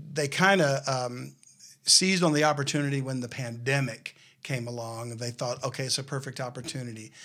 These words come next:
And they believe in some things that seem pretty good on the surface until you look closer.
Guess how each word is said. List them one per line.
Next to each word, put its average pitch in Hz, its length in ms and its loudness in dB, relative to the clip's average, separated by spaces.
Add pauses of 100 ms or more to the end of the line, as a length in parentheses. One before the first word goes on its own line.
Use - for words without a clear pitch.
(400)
And 170 260 2
they 220 300 4
believe 226 500 4
in 180 140 6
some 135 240 6
things 135 520 2
that 135 300 0 (180)
seem 208 960 4
pretty 143 580 -2 (920)
good 196 460 0 (260)
on 196 120 2
the 196 100 2
surface 202 540 0 (800)
until 156 240 2
you 156 80 2
look 147 120 -2
closer. 139 460 0